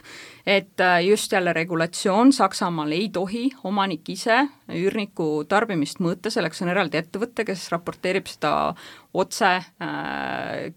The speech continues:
energia pa-, äh, pakkujale. Ja omanikud vastutasid ainult, äh, hoone üldekspluatatsioonikulude eest, üldelekter, üldvesi, mingisugused hooldused ja nii edasi. Ja kuna majandus oli kogu aeg stabiilne, siis nendel oli, üldiselt on põhimõte, kehtib selline, fikseeritakse kuutasu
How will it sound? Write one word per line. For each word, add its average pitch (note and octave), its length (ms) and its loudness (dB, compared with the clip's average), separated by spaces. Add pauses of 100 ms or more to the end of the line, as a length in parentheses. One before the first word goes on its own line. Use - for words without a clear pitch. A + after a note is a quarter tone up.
energia F3+ 360 -4
pa-, D#3+ 180 -2
äh, D#3+ 320 -2
pakkujale. C4+ 460 -2 (680)
Ja G3+ 320 6
omanikud C#4+ 480 6
vastutasid A3+ 400 0
ainult, A#3+ 320 2
äh, F#3+ 200 6
hoone A#3 340 6
üldekspluatatsioonikulude F3 1200 -2
eest, - 180 -6
üldelekter, A#3 540 0
üldvesi, A3 800 0 (120)
mingisugused F3 440 -6
hooldused G3+ 480 4
ja F3+ 60 -2
nii D#3+ 120 -2
edasi. - 300 -8 (580)
Ja G3 80 -2
kuna G#3+ 260 4
majandus C#4+ 360 4
oli C4+ 100 -4
kogu D#4+ 100 2
aeg - 80 -8
stabiilne, C#4 520 4 (260)
siis G#3+ 160 0
nendel C#4+ 340 6
oli, G3+ 140 6 (160)
üldiselt A#3 380 2
on G3+ 120 2
põhimõte, B3 480 2
kehtib G#3 320 -6
selline, A#3 500 2
fikseeritakse C4 800 2
kuutasu G#3 720 4